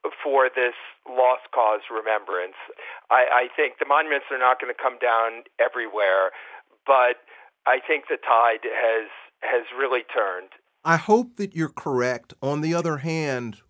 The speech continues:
Speaker 2: when Dylann Roof committed his atrocity,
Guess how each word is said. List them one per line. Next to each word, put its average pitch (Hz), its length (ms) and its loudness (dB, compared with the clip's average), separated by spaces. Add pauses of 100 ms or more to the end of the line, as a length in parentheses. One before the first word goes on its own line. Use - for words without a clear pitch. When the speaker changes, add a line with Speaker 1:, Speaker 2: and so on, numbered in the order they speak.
Speaker 2:
when 120 300 -6
Dylann 156 400 -2
Roof 139 320 -4
committed 127 400 -4
his 139 440 -6
atrocity, 104 840 -8